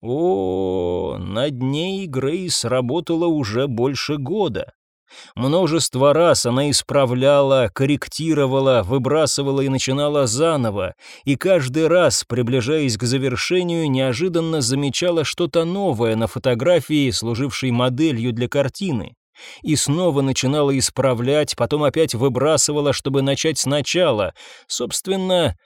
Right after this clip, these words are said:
одной из причин, почему она согласилась поехать на выставку в Рим, была эта самая картина. Ей нужно было отвлечься от неё,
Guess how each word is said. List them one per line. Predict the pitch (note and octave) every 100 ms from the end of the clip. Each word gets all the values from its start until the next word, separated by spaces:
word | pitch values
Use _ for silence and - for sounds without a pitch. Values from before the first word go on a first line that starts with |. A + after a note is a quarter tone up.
| _ -
одной | C3 D3+ G#3
из | E3
причин, | - D#3+ D3 - A3 D3
почему | A#2 B2 C3
она | C3 C3
согласилась | - C3+ D3+ C#3+ E3 C3 -
поехать | - C3+ D3 B2+ A#2+ -
на | C3+ C#3
выставку | C#3 - B2 - C3+
в | A#2
Рим, | F#3+ F#3+ - - -
была | G#2 C3 C#3 C#3+
эта | C3+ C3+
самая | A#2+ D3 C3 B2+ B2
картина. | - C3 B2+ - D3+ G#2+ - _ _ -
Ей | B2+ E3
нужно | D#3+ E3+ C#3+ C#3+
было | D#3 D3+
отвлечься | C#3+ B2+ D3 F3 D3 - A#2
от | A2+
неё, | A#2 A#2 G#2+ G#2